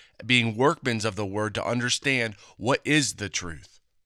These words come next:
"That we henceforth may be no longer children,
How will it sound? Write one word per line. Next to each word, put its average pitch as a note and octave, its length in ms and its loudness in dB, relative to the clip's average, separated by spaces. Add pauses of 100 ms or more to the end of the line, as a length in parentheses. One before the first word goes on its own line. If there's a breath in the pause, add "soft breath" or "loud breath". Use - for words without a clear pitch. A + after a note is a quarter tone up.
(1800)
"That A#2+ 180 0
we C#3 140 4
henceforth D3+ 640 2
may A#2+ 160 4
be B2+ 140 2
no C#3+ 260 4
longer E3 400 4
children, B2 600 2